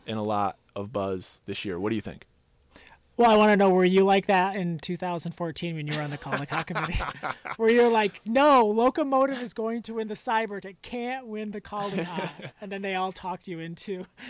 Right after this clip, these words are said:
Speaker 2: it would be. Is that how you were, Travis?
Speaker 1: That, that's not me. That's not me. I, when I was on,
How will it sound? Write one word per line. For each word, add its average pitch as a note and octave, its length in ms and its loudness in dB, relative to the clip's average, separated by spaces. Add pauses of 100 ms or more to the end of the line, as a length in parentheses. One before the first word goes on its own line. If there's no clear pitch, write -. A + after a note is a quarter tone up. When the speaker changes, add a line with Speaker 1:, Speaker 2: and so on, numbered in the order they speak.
(140)
Speaker 2:
it F3+ 160 -16
would E3 140 -18
be. D#3+ 220 -8 (160)
Is F#3+ 100 -10
that F#3+ 80 -4
how F3+ 120 -4
you D#3 160 -6
were, D#3+ 120 -8
Travis? D#3+ 560 -14 (500)
Speaker 1:
That, C#3 260 0 (120)
that's D3+ 320 0
not F3+ 180 4
me. A#2 280 0 (220)
That's C#3 220 2
not D3+ 160 2
me. A#2 160 -4 (100)
I, A#2 180 0 (100)
when C#3 160 0
I D#3 120 10
was G3+ 160 8
on, G3 220 6